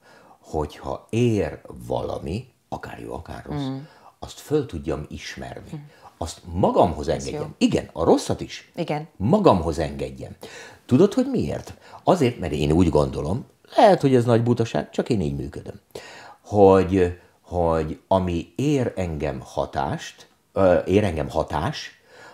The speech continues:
Speaker 1: azt én fölismerem, elrakom, megfogalmazom
Speaker 2: Mhm.
Speaker 1: a dolgokat, azaz egy idő után a személyiségem részévé válik. Ergo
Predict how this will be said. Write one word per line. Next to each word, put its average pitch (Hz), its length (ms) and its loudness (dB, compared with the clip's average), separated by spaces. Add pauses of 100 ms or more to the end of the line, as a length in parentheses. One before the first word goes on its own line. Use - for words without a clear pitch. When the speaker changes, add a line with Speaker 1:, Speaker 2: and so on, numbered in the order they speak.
(160)
Speaker 1:
azt - 440 -2 (140)
én 80 200 -4
fölismerem, 69 1000 -2
elrakom, 67 800 -6 (220)
megfogalmazom 71 1000 -4
Speaker 2:
Mhm. 160 80 -8
Speaker 1:
a 190 120 -14
dolgokat, 131 580 -12 (720)
azaz 104 480 -6 (140)
egy 127 220 -4
idő 156 160 2
után 120 200 0
a 104 60 -2
személyiségem 78 840 -4
részévé 67 600 -6
válik. 65 420 -10
Ergo 139 360 6